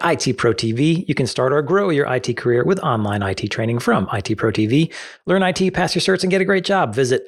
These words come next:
I T pro dot T V slash network break and get thirty percent off all plans. Use the promo code network break at checkout.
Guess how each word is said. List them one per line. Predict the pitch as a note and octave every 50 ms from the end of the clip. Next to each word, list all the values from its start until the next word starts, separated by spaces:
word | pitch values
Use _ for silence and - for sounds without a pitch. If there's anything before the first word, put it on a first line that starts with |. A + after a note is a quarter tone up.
| - -
I | A#2+ C3+
T | D3 - D#3+ D#3+
pro | C3+ - D3+ C#3 C#3
dot | A#2+ G#2+ C#3 C#3+ - -
T | - D#3 C#3+
V | C3 B2+ C#3+ C3+
slash | - - - F#3 F#3 E3+ C3 - -
network | F3+ B2+ C3 D3+ - D#3 D3 D3 C#3 - _
break | D3 D3 D#3 D#3 - - - - - - _
and | B2+ B2+ B2+
get | C3+ -
thirty | - - A3 A3+ A3 A#3
percent | A3+ A3+ G3+ - - A3 A3 G3+ -
off | - F3+ F#3 F#3 - -
all | - D3+ C#3+ C#3 -
plans. | - - E3+ F3 F#3+ G3 G3+ G3 E3 - -
Use | C3+ B2
the | A#2+
promo | - - B2+ A#2+ A#2+ A2+
code | - A#2+ B2 A#2
network | C3+ C#3+ D#3 C3 - -
break | C3+ C3 - B2+
at | -
checkout. | - D#3 D3+ - E3+ D#3 D3+ -